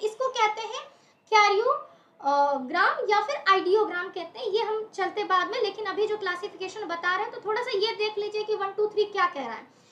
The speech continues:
तो अभी जो मैंने बात किया कि वन, टू, थ्री के बारे में, ये देखिए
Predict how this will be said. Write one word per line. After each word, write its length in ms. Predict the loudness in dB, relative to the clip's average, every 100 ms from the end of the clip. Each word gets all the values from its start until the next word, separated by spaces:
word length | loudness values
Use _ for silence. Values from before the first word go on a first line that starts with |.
| _ -14
तो 60 | -4
अभी 220 | 0 2
जो 140 | 2 0
मैंने 220 | 0 2
बात 300 | 6 6 4
किया 160 | -2 -2
कि 140 | 0 0
वन, 320 | 2 0 2
टू, 160 | 0 0
थ्री 260 | 0 0
के 100 | 2 0
बारे 220 | 0 -2
में, 100 | -4
ये 220 | -2 -2
देखिए 240 | -2 -6